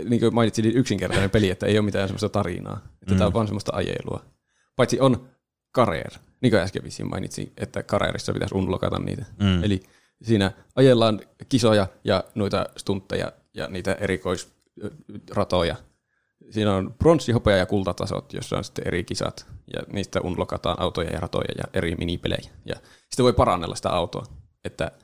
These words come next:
Speaker 1: niistä saa rahaa aina, kun voittaa jonkun kisan vaikka, niin sitten sieltä voi ostaa jonkun osan lisää siihen autoon. Niin sitten se on, kulkee ku-, kovempaa tai, tai, tai kääntyy paremmin.
Speaker 2: Aivan.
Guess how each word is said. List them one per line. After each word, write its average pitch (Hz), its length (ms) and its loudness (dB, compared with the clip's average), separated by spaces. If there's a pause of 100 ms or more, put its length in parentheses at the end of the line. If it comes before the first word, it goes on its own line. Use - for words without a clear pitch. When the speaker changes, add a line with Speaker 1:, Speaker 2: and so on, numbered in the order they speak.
(500)
Speaker 1:
niistä 101 220 0
saa 98 140 2
rahaa 92 380 0
aina, - 160 -6 (420)
kun - 300 -6
voittaa 85 300 -4
jonkun - 220 -6
kisan 92 280 -4
vaikka, - 280 -8 (520)
niin 92 100 -6
sitten - 160 -8
sieltä 87 180 0
voi 85 140 2
ostaa - 280 -4
jonkun - 500 -6
osan - 360 -2
lisää 95 260 -4
siihen 101 240 -8
autoon. - 380 -6 (400)
Niin - 140 -14
sitten - 420 -4
se - 120 -6
on, - 60 -16 (160)
kulkee - 320 -10 (100)
ku-, - 220 -6
kovempaa 87 500 -2
tai, - 120 -8 (640)
tai, 87 160 -2 (180)
tai 82 140 -2 (120)
kääntyy 76 420 -4
paremmin. - 400 -4 (1120)
Speaker 2:
Aivan. 95 360 -2